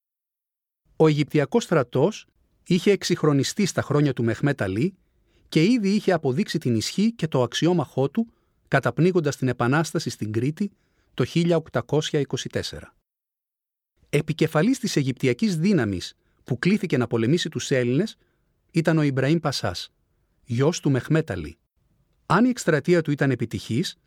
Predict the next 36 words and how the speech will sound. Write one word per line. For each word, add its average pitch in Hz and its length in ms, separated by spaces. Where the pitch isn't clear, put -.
θα 127 120
οριζόταν 131 480
ως 160 140
αντάλλαγμα 120 600
Πασάς 143 380
της - 160
Πελοποννήσου. 139 640
Ο 156 120
στόλος 285 340
που - 100
συγκέντρωσαν 190 600
οι 147 80
Αιγύπτιοι 135 520
ήταν 185 220
ο 175 40
μεγαλύτερος 156 680
που - 80
είχε 185 240
δει 143 140
η 185 60
Μεσόγειος 151 640
από 135 220
τις - 160
εκστρατείες 143 480
του - 120
Ναπολέοντα 143 640
στην 117 220
Αίγυπτο 156 440
είκοσι - 300
πέντε 175 240
χρόνια 165 320
νωρίτερα. 151 540
Σαράντα 113 500
τέσσερα 165 420
πολεμικά 123 420
πλοία, 143 420